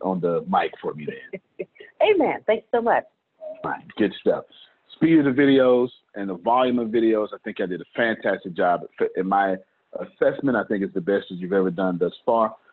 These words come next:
Speaker 1: A couple of observations that I made, com-, complimentary observations that I made. I love, <laughs> well, first off, I love you to be at Bedard Park alone. That's number one.
Speaker 2: <laughs>
Speaker 1: That's number one.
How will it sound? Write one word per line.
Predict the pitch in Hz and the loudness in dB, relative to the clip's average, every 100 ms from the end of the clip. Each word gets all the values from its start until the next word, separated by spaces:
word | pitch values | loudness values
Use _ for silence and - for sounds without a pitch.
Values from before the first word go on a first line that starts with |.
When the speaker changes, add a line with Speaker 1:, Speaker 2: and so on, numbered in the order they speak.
| _ _ - | _ _ -4
Speaker 1:
A | |
couple | 135 - 113 | -2 0 2
of | |
observations | 107 107 107 95 113 117 110 95 | 2 0 -4 -2 -2 -2 -8 -4
that | 95 | -4
I | 92 | -4
made, | 98 107 110 110 - _ - - | -2 0 0 0 -6 _ -20 -12
com-, | - 135 - | -4 -4 -4
complimentary | - 120 113 104 135 131 101 85 80 - | -4 -4 -4 -4 -4 -4 -6 -4 -6 -2
observations | 95 90 92 78 82 - 87 - | 0 0 -6 -6 -6 -6 -10 -4
that | 87 - | -2 -2
I | |
made. | 78 76 78 80 _ _ _ _ - | -4 -10 -10 -14 _ _ _ _ 0
I | 95 | 2
love, | 95 110 110 107 107 _ _ _ | 2 4 4 2 -2 _ _ _
<laughs> | _ - - | _ -10 -6
well, | 110 87 95 | -6 -6 -4
first | 139 151 | -2 0
off, | 95 87 | -2 -2
I | 95 | 0
love | 107 110 | 0 0
you | 98 92 | -2 -10
to | - | -6
be | 95 | -4
at | 92 | -4
Bedard | 87 95 92 - | -6 -6 -6 -2
Park | 113 92 - | -2 -2 -4
alone. | 80 85 90 - _ _ _ _ | -6 -6 -6 -10 _ _ _ _
That's | 85 104 113 | -12 -8 -4
number | 98 85 | -4 -2
one. | 92 214 - 262 - 247 - - | 0 0 0 -4 -10 -16 -16 -16
Speaker 2:
<laughs> | 220 - 190 | -18 -16 -6
Speaker 1:
That's | - - | -6 -2
number | 113 107 104 | -2 2 2
one. | 95 87 85 | 0 -2 -4